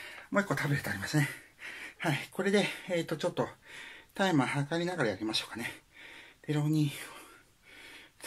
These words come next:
自分のパスワードをでかいこと言っちゃって。はい。えっと、うんと、タイマー、タイマー、タイマー。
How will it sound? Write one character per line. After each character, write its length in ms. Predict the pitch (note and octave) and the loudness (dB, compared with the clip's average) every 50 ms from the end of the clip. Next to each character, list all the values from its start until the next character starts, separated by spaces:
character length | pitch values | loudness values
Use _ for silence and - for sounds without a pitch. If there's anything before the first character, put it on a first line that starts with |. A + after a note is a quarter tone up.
| - - - - - - - - - _ - - - - - - - - - _ | -10 -10 -10 -12 -14 -16 -20 -20 -20 _ -20 -20 -18 -16 -16 -16 -18 -18 -20 _
自 100 | - C#3+ | 0 2
分 160 | C#3+ D#3+ F3+ | 4 4 4
の 120 | F#3 F#3+ E3 | 4 2 0
パ 200 | - - - F3+ | 0 -2 -4 0
ス 60 | - | 2
ワ 80 | F#3 F3 | 2 2
ー 40 | |
ド 80 | D3 A#2 | 2 2
を 20 | |
で 100 | G#2+ B2+ | 0 0
か 80 | B2+ - | 2 2
い 60 | D#3+ | 0
こ 60 | D3 | 0
と 40 | B2 | 0
言 80 | G#2+ G#2+ | -2 0
っ 40 | - | 2
ち 100 | - C#3 | 2 0
ゃ 20 | |
っ 40 | C#3 | 2
て。 60 | - - - - - - - - - - - - _ | 0 -2 -4 -6 -10 -12 -12 -12 -12 -12 -14 -18 _
は 200 | - - - D#3 | -8 0 2 2
い。 60 | - - - - - - - - - _ _ _ _ _ - - - - - - - - - _ _ - | 2 2 -4 -12 -14 -16 -18 -20 -20 _ _ _ _ _ -20 -20 -20 -20 -20 -20 -20 -20 -20 _ _ -8
え 100 | F#3+ F3 | -6 -6
っ 60 | D3+ - - _ _ | -6 -8 -14 _ _
と、 180 | - A3+ A#3 - - - - - - - - _ _ _ _ _ _ _ - - - - - - - - - _ _ - | -2 -2 -2 -2 -4 -10 -12 -16 -20 -20 -20 _ _ _ _ _ _ _ -20 -20 -20 -20 -20 -20 -20 -20 -20 _ _ -6
う 60 | F3 | -4
ん 60 | E3 | -4
と、 140 | C#3+ D#3 D3+ | -4 -4 -6
タ 120 | - E3 | -4 -2
イ 60 | E3 D#3 | 0 2
マ 140 | C#3 B2 | 2 0
ー、 60 | B2 C3 | -2 -4
タ 120 | - C#3 | -4 -4
イ 60 | C3 | -4
マ 100 | A2 - | -4 -6
ー、 80 | - - | -10 -8
タ 100 | - C3+ | -8 -8
イ 40 | A#2+ | -8
マ 100 | G#2 | -6
ー。 40 | G#2 | -8